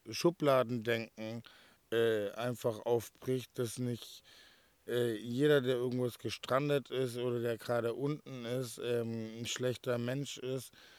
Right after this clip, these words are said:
sondern dass es, es auch Schicksale gibt, ähm, die nicht so toll waren und dass diese Menschen einfach nur Hilfe brauchen, um wieder aufzustehen.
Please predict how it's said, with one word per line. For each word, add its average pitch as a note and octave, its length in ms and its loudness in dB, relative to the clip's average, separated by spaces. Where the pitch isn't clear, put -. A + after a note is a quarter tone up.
sondern B2+ 420 0
dass A#2 220 -2
es, - 380 -4
es A#2 220 -2
auch B2+ 160 4
Schicksale C#3+ 720 0
gibt, B2+ 480 -4
ähm, A#2 720 -2
die G#2+ 320 -2
nicht C#3 220 2
so B2+ 120 2
toll D3+ 440 6
waren E3 600 4
und B2+ 300 -2
dass B2 180 -2
diese A#2+ 180 -4
Menschen C3 360 -2
einfach B2+ 300 -2
nur B2+ 360 0
Hilfe C#3 380 2
brauchen, C3 560 2
um A#2+ 60 0
wieder A#2 200 0
aufzustehen. A2+ 720 -4